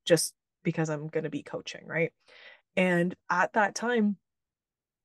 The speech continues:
Eden came out with her human design and Gene Keys coaching certification that she created, uh, which is an amazing creation, and can't wait to, like, interview her on, like, my own podcast about it, 'cause I'm just like, "How did you do this?" Um,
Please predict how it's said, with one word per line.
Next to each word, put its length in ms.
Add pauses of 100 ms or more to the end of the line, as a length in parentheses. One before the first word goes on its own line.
Eden 340
came 240
out 300
with 160
her 440 (720)
human 360
design 320
and 140
Gene 180
Keys 300
coaching 340
certification 560
that 160
she 260
created, 600 (460)
uh, 220
which 140
is 100
an 60
amazing 380
creation, 600
and 280
can't 260
wait 180
to, 480
like, 200 (120)
interview 280
her 180
on, 100
like, 180
my 140
own 180
podcast 480
about 220
it, 120
'cause 120
I'm 80
just 160
like, 120
"How 160
did 200
you 80
do 160
this?" 300 (360)
Um, 500